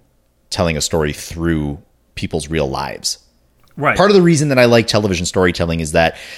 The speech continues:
Speaker 1: sometimes things happen and your plan doesn't work anymore. And how do you adjust?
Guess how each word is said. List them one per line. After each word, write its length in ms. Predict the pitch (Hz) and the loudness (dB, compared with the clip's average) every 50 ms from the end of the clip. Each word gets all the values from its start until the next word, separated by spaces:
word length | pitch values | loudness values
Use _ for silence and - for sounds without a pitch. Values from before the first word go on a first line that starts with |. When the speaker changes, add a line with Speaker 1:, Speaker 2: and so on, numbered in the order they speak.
| - | -10
Speaker 1:
sometimes 800 | - - - 127 131 143 147 - - - 120 120 117 113 107 - | -4 -2 0 2 2 2 0 -2 -2 -2 0 2 2 2 0 0
things 260 | - 110 107 101 92 | 2 2 2 2 0
happen 500 | 80 - - 85 92 - 131 143 165 185 - _ - - - - - _ _ - | -2 -4 -6 -6 -2 -2 -2 0 0 -2 -6 _ -20 -20 -20 -20 -20 _ _ -2
and 360 | 101 101 104 98 95 95 92 - | 0 2 2 2 2 0 -2 -6
your 180 | - 107 107 98 | -8 -2 -2 -2
plan 580 | - - - - 95 95 92 95 104 120 135 156 - _ _ _ 107 | -2 -4 -10 -4 0 2 2 2 2 2 0 -2 -6 _ _ _ -2
doesn't 280 | 104 104 98 107 - | 0 0 0 0 -2
work 200 | 87 87 82 - | -2 -4 -4 -2
anymore. 420 | 82 78 73 67 60 - - - - _ _ _ _ _ - - _ _ _ - - | -4 -6 -6 -6 -8 -12 -14 -16 -20 _ _ _ _ _ -20 -20 _ _ _ -2 0
And 460 | 107 101 98 92 92 90 90 85 - _ _ _ _ _ _ _ _ _ _ | 2 2 4 4 2 2 0 -4 -6 _ _ _ _ _ _ _ _ _ _
how 340 | - - - 110 107 107 127 | -10 -8 -2 2 4 4 4
do 100 | 117 120 | 2 0
you 200 | 120 117 110 104 | 0 0 2 0
adjust? 720 | 95 85 85 85 - 85 71 - - - - - - - | 0 -2 -2 -4 -2 -2 -2 -2 -2 -4 -4 -4 -8 -14